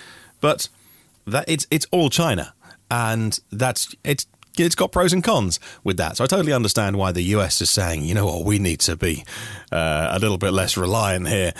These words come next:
on things out of our control." Japan calling it discriminatory. The country's car makers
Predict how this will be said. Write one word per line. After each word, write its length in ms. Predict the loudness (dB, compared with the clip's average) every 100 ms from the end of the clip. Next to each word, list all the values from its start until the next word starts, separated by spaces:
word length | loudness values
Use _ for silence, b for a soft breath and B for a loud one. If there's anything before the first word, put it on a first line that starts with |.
| B
on 160 | B -2
things 280 | 0 0 2
out 140 | 0
of 100 | 0
our 200 | 0 -2
control." 520 | -4 -4 -2 0 -2 -4 B
Japan 320 | -2 0 0
calling 260 | 2 2 2
it 100 | 0
discriminatory. 800 | 0 2 2 2 2 2 2 -2 B B
The 60 |
country's 360 | 0 2 2 0
car 240 | 2 2
makers 480 | 2 2 2 2 0